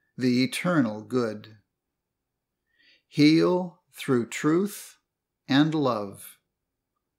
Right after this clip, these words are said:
There is no other healer. In all moral revolutions, from a lower to a higher condition of thought and action, truth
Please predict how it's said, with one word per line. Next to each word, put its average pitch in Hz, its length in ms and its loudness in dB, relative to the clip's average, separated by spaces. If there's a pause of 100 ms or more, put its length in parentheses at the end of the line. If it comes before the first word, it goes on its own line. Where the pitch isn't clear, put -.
(440)
There 123 200 0
is 123 460 0
no 123 200 -2
other 117 360 -2
healer. 110 680 -8 (2500)
In 127 180 4
all 156 580 6
moral 156 540 0
revolutions, 123 1040 -2 (640)
from 131 180 4
a 123 100 6
lower 151 580 8
to 131 340 0
a 113 100 -2
higher 143 400 2
condition 147 680 -2
of 110 160 -4
thought 135 560 -2
and 139 260 2
action, 107 800 -6 (1200)
truth 156 680 4